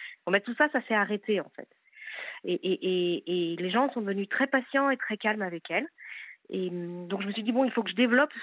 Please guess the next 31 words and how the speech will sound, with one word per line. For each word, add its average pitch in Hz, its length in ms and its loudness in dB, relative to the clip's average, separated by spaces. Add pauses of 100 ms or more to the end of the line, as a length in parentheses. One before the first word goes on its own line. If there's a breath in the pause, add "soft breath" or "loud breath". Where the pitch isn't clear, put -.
ce, 190 160 0
ce 190 160 -6
badge 196 540 2
pour, 190 180 -6
pour - 140 -4
le 202 40 0
mettre 226 240 0
à 196 40 0
la 190 40 0
disposition 190 680 -2
de, 190 340 -4 (440 loud breath)
des 190 100 2
malades 226 420 4
et 220 60 -4
des 208 100 0
proches 269 320 0
qui 214 80 -8
pensent 247 180 0
que 214 100 -4
ça 202 100 -2
va 180 100 4
leur 190 140 2
être 202 180 -4
utile. » 185 260 -8 (1700 loud breath)
Donc, 170 120 -6
dans 180 140 2
un 196 120 4
premier 226 400 2
temps, 262 340 2
j'ai, 180 320 0
euh, 160 200 -2